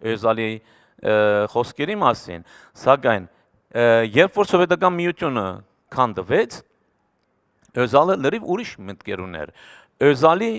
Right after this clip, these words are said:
ես ասածները հիշում եմ մինչև այսօր, դա թերթերում, առաջի սյունակով դրվեց թուրքական թերթերում, ը, ինքը համամիտ էր, որ Թուրքիան պիտի Հայաստանի հետ լավ հարաբերություն ստեղծե, ոչ թե Ադրբեջանի հետ։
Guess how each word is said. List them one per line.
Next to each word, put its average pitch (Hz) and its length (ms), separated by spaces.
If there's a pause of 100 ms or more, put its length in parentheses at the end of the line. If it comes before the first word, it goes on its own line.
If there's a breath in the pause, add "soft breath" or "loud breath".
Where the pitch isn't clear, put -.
(260)
ես 151 240
ասածները 147 640
հիշում 127 320
եմ 131 120
մինչև 104 320 (120)
այսօր, 147 440 (360 loud breath)
դա 110 120 (560)
թերթերում, 120 560 (320)
առաջի 107 320
սյունակով 101 480
դրվեց 98 400
թուրքական 95 480
թերթերում, 104 520
ը, - 640 (360)
ինքը 190 240
համամիտ 165 440
էր, 123 120
որ 113 240
Թուրքիան 170 460
պիտի 156 220 (400 soft breath)
Հայաստանի 185 640
հետ 123 240 (160)
լավ 110 200
հարաբերություն 104 640
ստեղծե, 92 420 (420 soft breath)
ոչ 190 160
թե 190 200
Ադրբեջանի 101 800
հետ։ 80 280